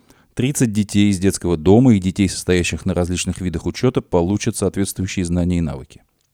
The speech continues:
В двенадцати регионах страны открылись военные центры войн. По сообщению российских провластных сми, детей будут специализировать по наиболее востребованным на войне в Украине направлениям: снайпинг,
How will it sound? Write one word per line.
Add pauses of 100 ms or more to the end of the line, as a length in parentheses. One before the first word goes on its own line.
(800)
В
двенадцати
регионах
страны
открылись
военные
центры
войн.
По
сообщению
российских
провластных
сми, (400)
детей
будут
специализировать
по
наиболее
востребованным
на
войне
в
Украине
направлениям:
снайпинг,